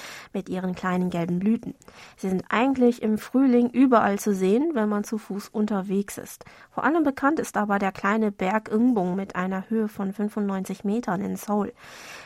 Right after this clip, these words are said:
Die Forsythien hier blühen als erstes unter den Frühlingsblumen und gelten somit als die wahren Frühlingsboten.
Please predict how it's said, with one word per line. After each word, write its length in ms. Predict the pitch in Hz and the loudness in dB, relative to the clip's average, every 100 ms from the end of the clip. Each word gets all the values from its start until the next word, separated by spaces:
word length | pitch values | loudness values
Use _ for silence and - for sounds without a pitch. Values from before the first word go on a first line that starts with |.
| - | -6
Die 80 | 208 | -4
Forsythien 720 | - 202 220 - 294 302 320 | -4 -4 -4 -4 -4 0 -2
hier 260 | - 226 240 | 0 2 2
blühen 420 | 233 196 214 214 | 0 0 0 0
als 240 | 190 190 - | -2 -4 -2
erstes 540 | 214 220 226 - 190 | 4 4 4 -2 -4
unter 240 | 190 196 190 | -4 -2 0
den 140 | 185 | 0
Frühlingsblumen 880 | - 214 190 180 - 190 190 208 277 | -2 -4 -2 -4 -6 -4 0 0 -2
und 420 | - 196 190 - | -2 -6 -6 -8
gelten 340 | 196 185 202 190 | -6 -4 -4 -4
somit 380 | 190 185 - | -2 -4 -4
als 260 | 185 190 - | -6 -6 -4
die 260 | 196 185 180 | -4 -2 4
wahren 400 | 180 202 208 202 | 6 6 4 0
Frühlingsboten. 880 | - 208 175 165 - 170 - - | 0 0 0 -4 -8 -8 -8 -16